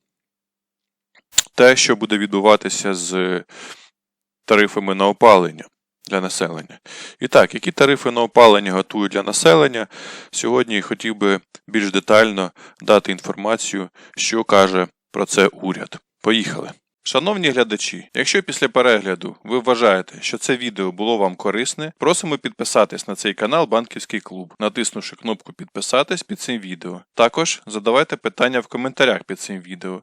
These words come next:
На питання підписників відповідаємо в першу чергу. Зима цього року буде складною. З першого червня дві тисячі двадцять третього роц-, року в Україні зросла вартість на електроенергію для населення.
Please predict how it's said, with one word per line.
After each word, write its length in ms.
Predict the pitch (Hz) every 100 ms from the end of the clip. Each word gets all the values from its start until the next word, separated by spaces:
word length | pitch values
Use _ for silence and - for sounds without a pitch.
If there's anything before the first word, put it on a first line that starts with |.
| -
На 100 | 107
питання 420 | 120 110 131 110
підписників 720 | 98 - - 143 - 160 175 - -
відповідаємо 640 | 107 - 104 98 117 135
в 40 | 135
першу 340 | - 104 -
чергу. 480 | 101 95 92 87 92 _ - - -
Зима 280 | 107 101 98
цього 280 | - 113 123
року 260 | 165 -
буде 220 | 107 117
складною. 600 | 110 - 113 110 95 78 - _ -
З 100 | -
першого 380 | 170 - 127
червня 520 | - - 131 127 107 98
дві 120 | 101
тисячі 560 | - - 104 - 95 - - - -
двадцять 200 | 98 107
третього 320 | 104 98 110
роц-, 320 | 165 - -
року 440 | 101 147 107 101 - - - -
в 300 | 92 107 110
Україні 520 | - 98 117 156 123
зросла 360 | 98 98 131 123
вартість 600 | 98 113 - 95 - 98 92
на 260 | 98 104
електроенергію 840 | 98 98 87 98 104 107 82 82
для 180 | 85 85
населення. 680 | 85 85 85 85 - -